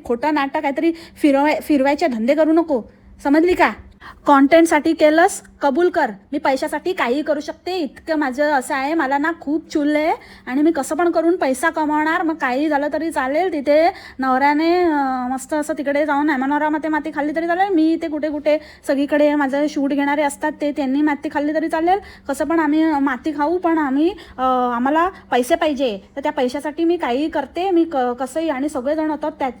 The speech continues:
काय झालं, कुठलंही काम वाईट नसतं आणि सगळं काम चांगलं असतं, पैशासाठी काहीही केलं तरी चांगलं असतं, हे तू स्पष्ट बोलून टाक.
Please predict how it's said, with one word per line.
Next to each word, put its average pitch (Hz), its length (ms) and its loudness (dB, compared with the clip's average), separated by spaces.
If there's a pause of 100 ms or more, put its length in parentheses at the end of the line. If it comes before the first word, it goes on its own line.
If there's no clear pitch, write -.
काय 339 140 2
झालं, 330 220 0
कुठलंही 277 440 -4
काम 294 260 -2
वाईट 277 240 -2
नसतं 330 420 0 (260)
आणि 269 140 -2 (120)
सगळं 285 260 0
काम 320 240 0
चांगलं 302 340 -2
असतं, 311 280 -2
पैशासाठी 285 520 -6
काहीही 269 280 -2
केलं 302 260 -2
तरी 320 160 -4
चांगलं 285 340 -4
असतं, 330 300 -4 (260)
हे 269 100 2
तू 403 260 0 (200)
स्पष्ट - 380 -4 (340)
बोलून 330 320 4
टाक. 370 240 2